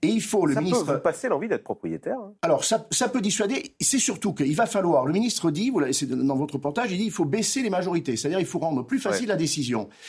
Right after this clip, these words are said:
Speaker 1: Moi, je suis réservé là-dessus, parce que ce qui va compter, c'est que les personnes puissent se payer derrière. Si on leur dit, « Écoute, on te force la main, t'as pas voté, mais de toute façon,
Speaker 2: Ouais.
Speaker 1: ça aura lieu. » Tu vas payer avec quoi ? Il faut que les banques soient au rendez-vous de l'histoire. Et Olivier Klein, euh, disait la semaine dernière,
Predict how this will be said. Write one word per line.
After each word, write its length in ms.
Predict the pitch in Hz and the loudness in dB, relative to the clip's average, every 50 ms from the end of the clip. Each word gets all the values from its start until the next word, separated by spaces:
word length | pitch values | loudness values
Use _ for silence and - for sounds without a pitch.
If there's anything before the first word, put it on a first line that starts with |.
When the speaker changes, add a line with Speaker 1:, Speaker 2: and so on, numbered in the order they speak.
| - - - - - - - _ _ | -16 -16 -16 -16 -18 -18 -20 _ _
Speaker 1:
Moi, 100 | - 220 | 0 0
je 60 | 233 | 0
suis 80 | 233 269 | 0 0
réservé 360 | 254 254 226 247 240 247 269 | 0 0 2 2 2 2 2
là-dessus, 300 | 226 160 151 - - 143 | 2 2 0 0 -2 -2
parce 200 | - - 143 - | 0 0 -2 -2
que 200 | - 220 196 185 - | -2 -2 -2 -2 -2
ce 140 | - - | -4 -4
qui 140 | 240 - - | -4 -4 -2
va 120 | 196 202 180 | -2 -2 -2
compter, 640 | - - - 190 180 151 - 170 165 143 117 107 - _ _ _ _ | -2 -4 -4 -2 -2 -2 0 0 0 0 0 -4 -8 _ _ _ _
c'est 220 | _ - - 196 196 | _ -4 -4 -4 -2
que 100 | - 220 | 0 0
les 140 | 196 180 | 0 0
personnes 380 | 151 202 196 - - 254 233 202 | 0 -2 -2 -2 -2 -2 -2 -2
puissent 160 | - 196 147 | -2 -2 0
se 80 | - 196 | 0 -2
payer 520 | - - _ - 247 247 240 247 294 294 | -4 -2 _ -4 -2 0 0 2 0 2
derrière. 580 | 254 214 175 175 170 170 160 151 117 113 110 110 - _ _ | 2 4 4 6 6 6 4 4 2 0 -4 -4 -8 _ _
Si 160 | - - - 226 | -4 0 2 2
on 60 | 247 | 4
leur 200 | 233 220 196 196 | 4 2 2 2
dit, « 120 | 190 240 226 | 0 0 0
Écoute, 260 | - - 185 - 151 | 0 -2 -2 2 2
on 220 | 147 135 120 151 | 2 2 2 0
te 100 | - - | 0 0
force 240 | 202 - 220 165 - | 0 0 0 0 0
la 80 | 175 160 | 0 2
main, 160 | 165 202 226 | 2 0 0
t'as 120 | 214 196 156 | 0 -2 0
pas 140 | - 196 | 0 -2
voté, 280 | 180 160 175 165 233 240 | 0 0 0 0 0 0
mais 80 | 202 190 | 0 -2
de 40 | |
toute 140 | - 202 160 | -2 -4 -2
façon, 240 | - 190 180 - 220 | -2 -2 0 0 -2
Speaker 2:
Ouais. 60 | 202 | 0
Speaker 1:
ça 120 | 95 196 170 | 0 0 0
aura 100 | 147 151 | 2 2
lieu. » 120 | 135 135 | 2 0
Tu 100 | 135 - | 2 2
vas 80 | 226 226 | 0 0
payer 160 | - - 226 | 2 2 2
avec 160 | 220 190 - | 2 2 2
quoi ? 160 | - 139 123 113 - - - - - - | 2 0 0 0 -4 -14 -18 -18 -16 -6
Il 80 | - 165 | -6 -2
faut 160 | - - 285 | 0 0 2
que 80 | 226 247 | 4 2
les 60 | 214 | 2
banques 200 | 170 226 220 202 | 2 2 0 0
soient 120 | - 220 | 0 0
au 40 | 180 | 0
rendez-vous 300 | 175 180 170 165 156 156 | 0 2 0 2 2 2
de 60 | 151 | 2
l'histoire. 320 | 143 147 - - 135 117 120 | 2 0 0 2 0 2 2
Et 20 | |
Olivier 320 | 143 196 226 196 190 202 - | 2 2 2 2 0 0 0
Klein, 340 | - 180 165 180 226 294 - - - - - - - - | 2 2 2 2 0 -4 -8 -14 -20 -20 -20 -20 -4 -2
euh, 100 | 117 120 | -2 0
disait 300 | 120 147 190 185 180 190 | 0 0 0 2 2 2
la 80 | 151 147 | 2 2
semaine 240 | 147 - 208 190 | 2 2 0 2
dernière, 540 | 180 160 139 131 127 131 135 165 214 247 359 | 2 2 2 2 2 2 2 0 -2 -4 -8